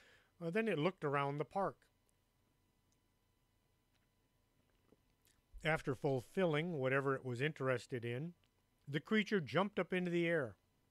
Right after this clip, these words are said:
It flew away out over the water, where three men out fishing saw the seven-foot-tall creature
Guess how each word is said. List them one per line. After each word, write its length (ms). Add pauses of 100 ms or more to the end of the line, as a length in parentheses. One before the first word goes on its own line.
(640)
It 180
flew 280
away 500 (220)
out 200
over 180
the 100
water, 500 (880)
where 260
three 480
men 420 (420)
out 220
fishing 600 (300)
saw 420
the 220
seven-foot-tall 1200
creature 600